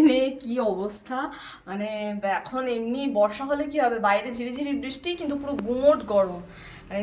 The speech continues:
রীতিমতো ঘামছি, এই অবস্থা আসার মতো নয়। আহ, এতক্ষণ ধরে নিজেকে দেখাইও নি, কিন্তু রান্নাটা শেষ করে আপাতত দেখাতেই এলাম, কারণ প্রতিদিনই একবার করে মুখ দেখাই আমি, আহ, তোমাদের সামনে এলে, আহ, আমার ডিজিটাল ডায়েরিতে। তো আজকে দেখাবো না, এটা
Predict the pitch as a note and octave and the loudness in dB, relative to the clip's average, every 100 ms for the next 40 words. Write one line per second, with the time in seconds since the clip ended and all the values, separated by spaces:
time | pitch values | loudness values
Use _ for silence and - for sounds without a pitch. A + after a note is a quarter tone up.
0 | A3 A#3+ D4+ D#4+ C#4+ C#4 B3 C4+ E4+ D#4 | -6 -2 0 0 0 2 2 0 -2 0
1 | A#3+ B3+ C#4 D4 - C4+ C4 C4 C#4+ A#3+ | 0 0 2 2 2 0 -2 -2 -2 0
2 | A#3 D4+ - - - - F#3 G3 G3+ A3+ | 2 0 -4 -12 -16 -12 -2 2 2 2
3 | B3 C4+ C#4+ C#4 C4+ C#4 G#3+ G3+ B3+ C4 | -2 2 2 2 -2 0 2 2 2 2
4 | D4 D4 D#4+ A#4+ - C#4+ C4+ C4 C4 A#3+ | 2 -2 -2 -4 -4 -6 -6 -6 2 4
5 | A3 A#3 B3+ B3+ - - C#4+ B3 A3 A#3+ | 4 -2 -4 -8 -8 2 4 6 4 0
6 | B3 G3+ G3+ G#3 C#4+ B3+ A#3 B3 - A#3 | -2 0 0 -2 -2 0 0 0 2 0
7 | A3+ A#3 A3+ G#3+ A#3+ B3 C4+ D#4+ C#4+ C4 | 0 -4 -6 -6 -6 -4 2 2 2 2
8 | C#4+ D4 C#4+ B3 A#3+ G3+ F#3+ - A#3+ F#3+ | 0 -2 -4 -4 -4 -2 -2 0 0 0
9 | F#3 C#4+ - - - - G#3 G3+ G#3 G#3 | -4 -8 -10 -14 -12 0 2 2 0 0
10 | G3+ G#3+ A#3+ G3 G#3 G3+ F3+ F#3 - - | 0 -2 -4 -4 -4 -4 -4 -4 -6 -8
11 | C#4 G3 F#3+ F#3+ F#3+ F#3+ G#3+ G3+ F3+ F3 | -4 -2 -2 -2 -4 -6 -2 0 -2 -4
12 | F3+ C#4 E4+ - - - - - F#3+ E3+ | -4 -6 -8 -12 -20 -20 -20 -16 -6 -2
13 | E3+ F3 G#3 A#3+ A3+ B3+ A#3+ B3+ A3+ G#3+ | 0 -2 0 2 4 2 0 2 4 2